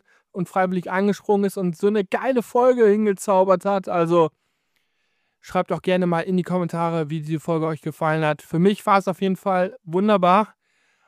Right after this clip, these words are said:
Und es ist auch schön zu wissen, dass ich die Verantwortung abgeben kann, weil ich mit Dome einen super Co-Host habe, der auch selbst sehr viel, ja, Fußball-Sachverstand besitzt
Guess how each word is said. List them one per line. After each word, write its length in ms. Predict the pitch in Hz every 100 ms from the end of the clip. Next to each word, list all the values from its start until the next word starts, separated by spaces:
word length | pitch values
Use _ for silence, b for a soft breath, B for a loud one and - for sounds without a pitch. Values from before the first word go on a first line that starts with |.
| _ _ _ -
Und 160 | 180
es 80 | 185
ist 60 | 180
auch 100 | 165
schön 240 | 214 202
zu 160 | 196 180
wissen, 240 | 185 208
dass 200 | 180 160
ich 160 | 175 156
die 140 | 175
Verantwortung 540 | 170 185 175 175 180
abgeben 400 | 190 190 - 180
kann, 340 | 175 185 180 180 _ _ _ _ -
weil 180 | 156
ich 140 | 156 -
mit 160 | 143
Dome 220 | 160 156 151
einen 320 | 151 151 151
super 360 | 151 175 190
Co-Host 480 | 170 165 151 156 -
habe, 360 | 156 156 160 160 b b b b b -
der 460 | 147 151 147 165 _ _ _ _ _ _ _ _ _ _ -
auch 200 | 160 160
selbst 340 | 185 180 180
sehr 220 | - 165 170
viel, 560 | - 185 175 165 160 _ _ -
ja, 220 | 151 147
Fußball-Sachverstand 960 | - 202 - 170 175 175 - - 202 190
besitzt 480 | 180 196 196 -